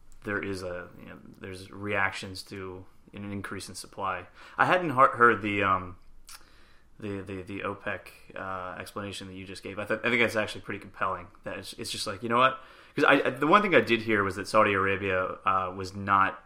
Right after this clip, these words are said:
going to, um, restrict any of their, uh, production, and that there were some countries that were upset about that.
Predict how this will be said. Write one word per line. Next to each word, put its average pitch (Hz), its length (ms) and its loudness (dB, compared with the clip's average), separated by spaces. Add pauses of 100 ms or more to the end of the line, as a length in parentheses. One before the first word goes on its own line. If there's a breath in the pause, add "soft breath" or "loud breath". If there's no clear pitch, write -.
(140)
going 98 360 -4
to, 95 460 -10
um, 92 300 -6
restrict - 540 -10
any 98 160 -8
of 92 80 -12
their, 90 240 -10 (340)
uh, 95 140 -8
production, 98 500 -8 (840 soft breath)
and 98 400 0
that 110 160 6
there 110 80 6
were 107 80 4
some 110 180 2
countries 98 380 0
that 95 160 -2
were 92 160 -6 (120)
upset 110 360 2
about 95 200 -6
that. 95 300 -8